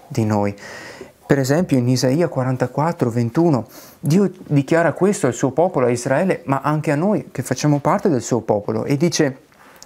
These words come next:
"Ricordati di queste cose, o Giacobbe, e Israele, perché tu sei mio servo, io ti ho formato, tu sei il mio servo, o Israele,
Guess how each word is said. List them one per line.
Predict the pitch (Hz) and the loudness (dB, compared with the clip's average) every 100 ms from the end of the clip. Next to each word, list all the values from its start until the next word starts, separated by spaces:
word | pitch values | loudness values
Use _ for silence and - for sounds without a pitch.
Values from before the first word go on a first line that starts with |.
| - - - | -18 -18 -2
"Ricordati | 151 151 185 202 208 226 226 240 233 | 0 2 4 2 2 2 4 4 4
di | 147 | 0
queste | - 175 196 - 208 | 2 2 2 0 0
cose, | 165 190 208 139 127 | 2 2 0 -2 -2
o | - 139 | -2 0
Giacobbe, | 135 131 117 107 101 117 - _ | 0 0 -2 0 -4 -6 -12 _
e | - 160 | 0 2
Israele, | 175 175 170 208 180 127 - - - - - - | 2 2 2 2 -2 -4 -12 -20 -20 -20 -20 -12
perché | - 175 196 | -2 0 2
tu | 190 214 | 2 0
sei | - 208 | 2 2
mio | 185 208 | 4 4
servo, | 165 - 151 190 160 120 - _ _ _ - _ _ | 2 2 2 2 0 -4 -10 _ _ _ -20 _ _
io | - 156 202 | 0 4 4
ti | 202 170 | 2 2
ho | 160 | 0
formato, | - 151 139 131 160 156 76 135 _ _ _ _ _ _ _ _ - | 0 0 2 0 -2 -4 -8 -8 _ _ _ _ _ _ _ _ 0
tu | 196 | 2
sei | 185 - 190 156 | 4 2 4 4
il | 147 | 2
mio | 147 165 | 4 2
servo, | 147 156 160 143 120 - - _ _ - | 0 0 0 0 -2 -6 -20 _ _ -4
o | 147 | 0
Israele, | 147 147 131 127 117 | 2 2 0 2 0